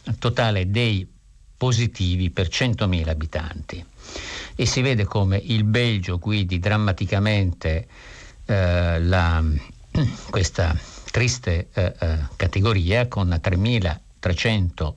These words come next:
contagi positivi, scusate, per centomila abitanti. Poi segue la Spagna con duemilacinque, la Francia con millenovecento, il Regno Unito con millequattrocento e l'Italia con mille, cioè la situazione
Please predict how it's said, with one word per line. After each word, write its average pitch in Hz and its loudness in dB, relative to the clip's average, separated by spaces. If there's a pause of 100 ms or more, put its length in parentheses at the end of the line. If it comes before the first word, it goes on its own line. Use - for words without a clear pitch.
(120)
contagi 87 0 (220)
positivi, 95 0
scusate, 90 0
per 90 0 (220)
centomila 90 0 (240)
abitanti. 80 0 (920)
Poi 120 2
segue 92 2
la 92 4
Spagna 98 2
con 87 0
duemilacinque, 110 2
la 87 2
Francia 101 0
con 87 0
millenovecento, 90 2
il 107 2
Regno 95 2
Unito 107 0
con 87 0
millequattrocento 120 0
e - 2
l'Italia 90 0
con 107 0
mille, 82 0
cioè 90 -2
la 82 -2
situazione 98 0